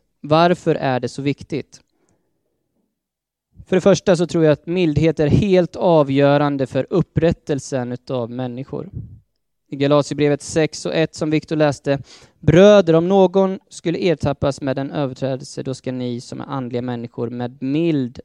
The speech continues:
ande upprätta honom." Det beskriver en person som har förlorat mot sin synd, som är fast.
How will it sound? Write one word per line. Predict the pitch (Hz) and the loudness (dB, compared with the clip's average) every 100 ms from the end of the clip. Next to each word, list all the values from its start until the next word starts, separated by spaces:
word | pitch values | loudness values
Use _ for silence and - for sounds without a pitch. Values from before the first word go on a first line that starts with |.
| _ | _
ande | 143 123 117 107 | -8 -8 -8 -8
upprätta | 131 - 131 - 131 | -8 -8 -12 -10 -14
honom." | 127 135 143 - _ _ _ 269 _ _ _ _ _ _ _ _ _ - - | -14 -16 -20 -20 _ _ _ _ _ _ _ _ _ _ _ _ _ -20 -6
Det | 131 | -4
beskriver | 139 160 165 | 0 2 4
en | 160 | 2
person | 147 - 160 151 | 0 0 0 -2
som | 147 | -4
har | 139 | -6
förlorat | 143 143 165 156 139 | -2 -2 0 0 -4
mot | 123 | -8
sin | 123 120 | -12 -12
synd, | - 120 117 | -12 -14 -12
som | 135 | -12
är | 135 | -6
fast. | - 143 - - | 0 0 -2 -10